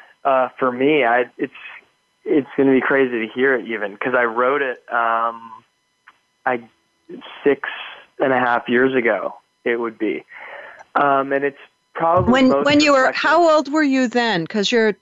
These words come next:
Speaker 2: tw-, what,
Speaker 1: I was
Speaker 2: twenty-one
Speaker 1: fifteen
Speaker 2: now?
Speaker 1: when I wrote it. Yeah.
Speaker 2: You were ha-, sixteen?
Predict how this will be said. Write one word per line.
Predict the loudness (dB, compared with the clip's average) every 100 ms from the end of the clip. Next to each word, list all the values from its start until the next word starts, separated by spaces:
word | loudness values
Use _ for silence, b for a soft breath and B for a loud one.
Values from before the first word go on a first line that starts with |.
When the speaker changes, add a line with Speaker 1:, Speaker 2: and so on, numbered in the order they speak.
| _
Speaker 2:
tw-, | -16 -8
what, | -2 0 0
Speaker 1:
I | 0
was |
Speaker 2:
twenty-one | 2 2 2 2
Speaker 1:
fifteen | 2
Speaker 2:
now? | 2 0
Speaker 1:
when | -2
I | -2
wrote | -4 -6
it. | -12 -16 _ _ _ -2
Yeah. | -2 -2 -2
Speaker 2:
You | 2
were | 2 0 -4 -8
ha-, | -8 -6
sixteen? | -4 -4 -2 0 0